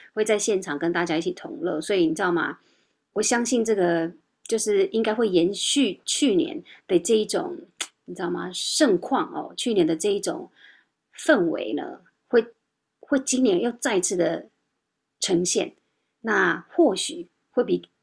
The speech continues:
去年来得更的，怎么讲，能量更大。因为毕竟我们已经，你知道吗，身体啊，还有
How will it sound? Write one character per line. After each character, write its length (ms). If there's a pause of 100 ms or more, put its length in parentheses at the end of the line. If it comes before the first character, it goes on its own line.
(100)
去 200
年 220
来 140
得 80
更 380
的， 120
怎 140
么 60
讲， 260
能 120
量 160
更 180
大。 300 (300)
因 120
为 80
毕 140
竟 240
我 80
们 160
已 60
经， 340
你 100
知 100
道 60
吗， 220
身 320
体 240
啊， 420
还 120
有 320